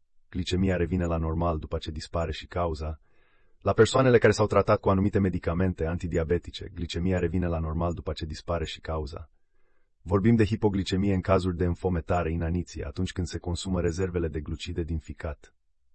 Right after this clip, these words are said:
În caz de efort fizic mare, de asemenea, se consumă din rezerva de glucide din organism, ca și în cazul în care bolnavii de diabet iau o doză prea mare de insulină. Trigliceridele. Trigliceridele sunt lipide simple din grăsimi cu rol energetic.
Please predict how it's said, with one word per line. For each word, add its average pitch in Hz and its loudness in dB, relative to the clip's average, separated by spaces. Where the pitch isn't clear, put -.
În 90 -2
caz 104 6
de 101 6
efort 98 2
fizic 90 -2
mare, 87 0
de 87 -4
asemenea, 107 0
se - -4
consumă 92 -2
din 85 -2
rezerva 85 0
de 80 -2
glucide 78 -6
din 80 -2
organism, 82 -4
ca 98 0
și 90 0
în 98 0
cazul 92 0
în 85 0
care 85 -4
bolnavii 85 -2
de 78 -4
diabet 76 0
iau 90 0
o 87 0
doză 87 -2
prea 95 2
mare 85 -2
de 80 -4
insulină. 78 -6
Trigliceridele. 104 2
Trigliceridele 104 2
sunt 92 -2
lipide 92 0
simple 90 -4
din 80 -2
grăsimi 92 -6
cu - -8
rol 92 4
energetic. 85 -4